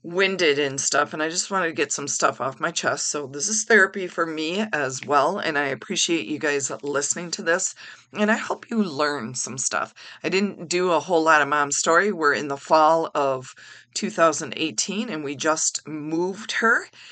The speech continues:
and I'll share a little bit more about the move. She was okay with it. She was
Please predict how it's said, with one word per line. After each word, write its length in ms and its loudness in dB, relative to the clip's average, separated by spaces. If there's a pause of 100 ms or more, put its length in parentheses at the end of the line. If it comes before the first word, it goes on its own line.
(220)
and 440 0
I'll 240 0
share 360 2
a 80 2
little 220 0
bit 180 -2
more 200 -2
about 280 0
the 100 -4
move. 440 -6 (300)
She 160 -6
was 180 -4
okay 340 -4
with 240 -6
it. 160 -6 (140)
She 260 -4
was 340 -4